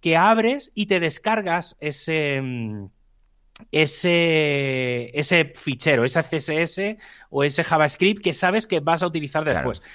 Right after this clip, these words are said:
Speaker 1: Por ejemplo, en una paginación, si tú eres de los que, eh, tiene un
Speaker 2: Ujú,
Speaker 1: contenido y es,
Speaker 2: típico.
Speaker 1: eh, página dos, tres, cuatro,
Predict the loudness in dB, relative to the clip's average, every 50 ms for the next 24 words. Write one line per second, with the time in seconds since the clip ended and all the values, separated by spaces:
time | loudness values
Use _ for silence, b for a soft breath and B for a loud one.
0 | B B B -14 -12 -2 -2 0 2 2 2 2 2 2 0 2 2 2 2 2
1 | 0 0 0 0 0 0 0 0 0 0 0 0 -2 -4 -6 -8 -10 -10 -8 -4
2 | 0 2 2 2 2 2 0 0 0 0 0 -4 -2 -2 0 2 2 0 -2 B
3 | B B B B B -4 -2 0 2 2 2 2 0 0 -2 0 0 2 2 2
4 | 2 2 0 0 0 -2 -2 -2 -2 -4 -4 -4 -6 -4 -2 -2 -2 -2 -2 -4
5 | -6 -6 -6 -6 -4 -4 -6 -4 -4 -4 -2 -2 0 0 0 -2 -2 -2 0 0
6 | 0 0 2 4 4 4 6 4 2 2 0